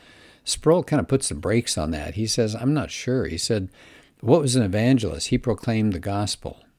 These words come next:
and that was one of the gifts of the Spirit. And it wasn't given to everybody. So he says, you know, in the technical sense, it really is not every Christian's responsibility to be an evangelist,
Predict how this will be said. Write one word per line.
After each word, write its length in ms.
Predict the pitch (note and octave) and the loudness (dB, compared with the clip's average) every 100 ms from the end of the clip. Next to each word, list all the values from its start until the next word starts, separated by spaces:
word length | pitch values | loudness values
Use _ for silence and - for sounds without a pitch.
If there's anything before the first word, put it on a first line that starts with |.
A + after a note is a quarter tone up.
| - | -6
and 120 | G2+ | -2
that 100 | A#2 | 0
was 160 | C#3 - | 0 0
one 120 | A#2 | -2
of 40 | |
the 60 | F#2+ | -2
gifts 320 | E2+ G#2+ - | -2 -2 -2
of 100 | E2+ | -6
the 80 | D2+ | -6
Spirit. 480 | - - C3+ F2+ - _ _ _ _ | -8 0 2 2 -4 _ _ _ _
And 100 | G#2 | -4
it 60 | A2 | 0
wasn't 300 | D#3+ G3 B2+ | 2 2 2
given 240 | E3 F#3+ | 2 2
to 80 | D#2 | 2
everybody. 640 | F#2 C#3 - - - F#2 - _ _ _ _ _ | 2 2 2 -4 -8 -12 -14 _ _ _ _ _
So 160 | - B2 | -4 2
he 100 | A#2 | 2
says, 300 | A2+ B2+ G#2+ | 4 2 4
you 60 | A#2+ | 2
know, 120 | B2 | 4
in 100 | G#2+ | 2
the 100 | D#2 | -2
technical 580 | - F3+ - A#2 E2+ D#2+ | -4 -4 -2 -4 -4 -2
sense, 400 | - F2 E2 - | -2 -2 -4 -6
it 120 | - | -6
really 340 | A2 C#3+ F3 G2+ | 0 2 4 2
is 220 | E2+ - | 0 -2
not 200 | A#2+ G2+ | 0 0
every 240 | G#2 G2+ | -2 -4
Christian's 440 | - G#2+ - F#2+ F#2+ | -2 -2 -2 -6 -6
responsibility 800 | G#2 - G2+ F#2 F2+ E2+ G2 F2 | -8 -6 -4 -4 -6 -4 -4 -6
to 140 | - | -8
be 140 | E2 | -6
an 100 | D#2+ | -6
evangelist, 680 | D#2 F2 A2+ A#2 F#2 E2 - | -6 -2 0 0 -2 -10 -14